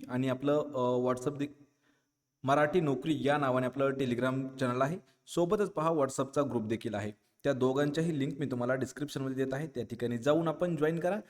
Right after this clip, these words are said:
म्हणजे तुम्हाला फ्रीमध्ये प्रत्येक व्हिडिओची पीडीएफ जी आहे, ती उपलब्ध करून दिलेली आहे. आणि मित्रांनो, चॅनलवरती जर नवीन असाल, तर लगेच आपल्या मराठी नोकरी या YouTube चॅनलला देखील सबस्क्राईब करून ठेवा, म्हणजे तुम्हाला दोन हजार चोवीसचे जेवढे काही प्रश्नपत्रिका असणार आहेत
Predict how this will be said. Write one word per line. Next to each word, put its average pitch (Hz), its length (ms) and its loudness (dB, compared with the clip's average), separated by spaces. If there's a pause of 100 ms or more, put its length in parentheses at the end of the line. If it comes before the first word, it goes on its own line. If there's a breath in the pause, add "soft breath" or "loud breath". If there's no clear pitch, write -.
(220 soft breath)
म्हणजे 165 240 6
तुम्हाला 131 400 2
फ्रीमध्ये 139 560 0
प्रत्येक 135 460 -2
व्हिडिओची 135 400 -2
पीडीएफ 143 400 0
जी 120 140 -2
आहे, 117 140 -2
ती 127 120 -4
उपलब्ध 110 340 -2
करून 127 260 -4
दिलेली 107 260 0
आहे. 107 200 -2 (480 soft breath)
आणि 170 100 2
मित्रांनो, 190 340 6
चॅनलवरती 139 480 2
जर 151 140 2
नवीन 143 400 2
असाल, 135 360 0
तर 156 60 2
लगेच 131 420 0
आपल्या 123 320 0
मराठी 135 460 2
नोकरी 127 460 0
या 131 100 0
YouTube 123 260 0
चॅनलला 165 220 0
देखील 165 240 -2
सबस्क्राईब 156 400 -2
करून 156 200 -2
ठेवा, 156 220 -4 (340 soft breath)
म्हणजे 160 240 4
तुम्हाला 143 360 2
दोन 143 280 2
हजार 151 220 0
चोवीसचे 135 500 -2
जेवढे 147 340 2
काही 180 160 0
प्रश्नपत्रिका 135 680 -2
असणार 120 240 -2
आहेत 123 140 2